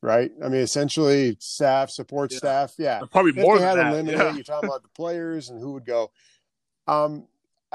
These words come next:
Speaker 1: it would be interesting to see, you know, where would they do it? I think you're seeing a bubble in Fort Worth.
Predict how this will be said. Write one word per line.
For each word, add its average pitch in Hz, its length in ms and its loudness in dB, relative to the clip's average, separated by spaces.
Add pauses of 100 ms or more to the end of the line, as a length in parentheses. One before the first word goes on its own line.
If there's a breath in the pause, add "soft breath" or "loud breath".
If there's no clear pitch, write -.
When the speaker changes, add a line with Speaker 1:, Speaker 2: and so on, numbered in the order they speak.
(880)
Speaker 1:
it 185 60 2
would 214 180 -2
be 208 140 -4
interesting 139 1040 -4 (480)
to 156 120 -4
see, 151 260 0
you 147 200 -2 (260)
know, 131 100 -2
where 151 220 4
would 147 160 2
they 110 120 -6
do 98 160 -12
it? 98 100 -14 (160)
I 131 140 -4
think 143 400 -4
you're 135 160 -2
seeing 143 320 -2
a 120 60 -2
bubble 123 460 2
in 110 120 -4
Fort 123 340 -4
Worth. 123 380 -6